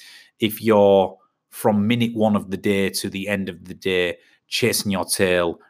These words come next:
responding and reacting to situations in the moment and getting dragged from pillar to post, try making this subtle change. Block your diary out from eight A M till ten A M or eight till nine or whatever your start time is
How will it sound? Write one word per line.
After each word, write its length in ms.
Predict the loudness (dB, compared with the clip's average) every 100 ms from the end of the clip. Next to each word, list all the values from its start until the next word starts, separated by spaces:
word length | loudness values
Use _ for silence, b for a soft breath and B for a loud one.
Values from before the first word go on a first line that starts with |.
| _
responding 760 | -4 0 0 0 2 2 4 2
and 160 | 2
reacting 400 | 0 -2 -4 -10
to 100 | -6
situations 640 | -6 -6 -6 -2 -2 -4 -6
in 80 |
the 80 | -6
moment 380 | -2 -2 -2 -4
and 140 | -6 -6
getting 220 | -6 -6
dragged 360 | 0 0 0
from 180 | -6 -6
pillar 200 | -4 -4
to 120 | -4
post, 520 | -4 -2 0 0 -4 -8 B B B B
try 380 | -4 2 4 4
making 440 | 2 2 0 -4
this 120 | -2 -2
subtle 260 | -2 -6
change. 500 | -8 -8 -8 -10 -14 b b -2
Block 320 | 0 2 0
your 160 | 0
diary 380 | 2 2 2 2
out 200 | 0 -2
from 140 | -4 -2
eight 200 | -2 -2
A 120 | -2
M 120 | -4
till 180 | -6 -8
ten 220 | -6 -4
A 120 | -4
M 160 | -4 -4
or 200 | -2 0
eight 160 | -2 -4
till 180 | -4
nine 400 | -2 0 0 -2
or 300 | -4 -6 -10 -4
whatever 320 | -2 0 0
your 160 | 0
start 340 | 0 0 0 0
time 280 | 0 0 0
is 280 | -4 -4